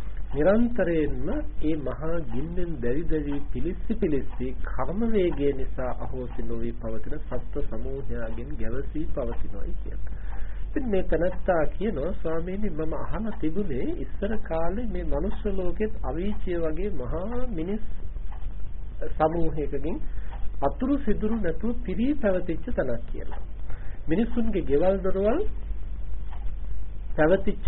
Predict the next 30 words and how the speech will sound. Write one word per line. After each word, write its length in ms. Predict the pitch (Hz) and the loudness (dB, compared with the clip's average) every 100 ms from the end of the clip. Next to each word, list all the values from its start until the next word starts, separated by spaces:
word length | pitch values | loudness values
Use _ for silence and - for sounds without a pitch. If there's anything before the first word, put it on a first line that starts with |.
| 170 | 4
ආකාරය 600 | 143 160 - 190 190 185 | 2 0 0 0 0 0
පිළිබඳව 540 | - 170 160 170 160 | 0 -2 0 0 0
ඔහු 200 | 147 135 - | 0 2 0
පැහැදිලි 460 | 147 143 196 180 | 0 -2 0 0
කරනවා. 520 | 151 143 135 139 285 - | 0 -2 -2 -4 -4 -4
ගෙයින් 320 | - 143 190 202 | 0 2 2 2
ගෙට, 220 | 170 147 - | 2 0 -2
ගෙයින් 320 | 131 139 180 175 | 0 0 0 0
ගෙට, 200 | 143 - | 0 2
වහලෙන් 440 | - 127 160 190 202 | 2 2 0 0 2
වහලට 400 | 180 151 160 160 151 | 0 0 -2 -2 2
සම්බන්ධ 540 | - 143 143 143 135 | 2 2 -2 -2 -2
වෙලා 300 | 135 131 - - - - - - - | 0 0 0 0 0 0 0 -4 -2
හරියට 460 | 151 170 170 - 190 160 139 | 0 2 2 2 2 4 2
කුකුලෙක් 500 | - 165 214 202 190 | 0 0 2 2 2
එක 140 | - 185 | 0 2
වහලකින් 580 | 170 156 165 165 165 160 | 0 2 0 2 0 0
ගොඩ 220 | 123 123 | -2 0
වුණොත් 340 | 151 151 214 - | 2 2 0 0
සැතපුම් 500 | - 139 214 214 240 233 | 0 2 0 2 2 2
ගානක් 460 | 208 185 185 180 | 2 2 2 4
ගිහිල්ලා 500 | - 160 156 151 185 - - - - - - | 2 2 2 2 0 0 0 0 -2 -4 -4
බිමට 400 | 123 156 190 185 | 0 0 2 -2
බහින්නට 540 | 160 156 151 143 143 | 0 2 2 0 0
තරම් 320 | 143 135 151 202 | 0 0 0 -2
වහලෙන් 460 | 135 151 185 196 | -2 0 0 -2
වහලට 400 | 180 151 160 156 156 | -2 -2 0 0 0
යන්න 300 | 143 147 147 | -2 -2 -2
පුළුවන් 400 | 143 135 135 135 | 0 0 0 0
තරමට 400 | - 127 127 | 0 -2 -2